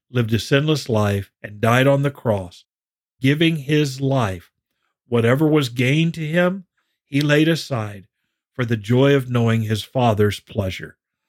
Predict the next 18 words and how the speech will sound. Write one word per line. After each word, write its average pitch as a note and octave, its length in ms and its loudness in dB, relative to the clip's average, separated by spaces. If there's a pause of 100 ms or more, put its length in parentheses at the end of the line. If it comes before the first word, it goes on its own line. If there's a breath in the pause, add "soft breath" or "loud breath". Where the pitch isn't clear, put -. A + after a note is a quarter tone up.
(280)
That's A2+ 320 -2
the - 240 -2
heart G#2+ 180 2
of G2+ 100 0
a G#2 60 -6
servant. - 540 -6 (720)
"Let A#2 160 -2
this B2 240 0
mind D3+ 480 2
be E3+ 180 2
in E3+ 120 0
you, G2 320 -8 (320)
which A#2+ 200 -6
was A#2 200 -2
also B2 440 0
in A#2 200 2
Christ A2 420 -4
Jesus." - 540 -14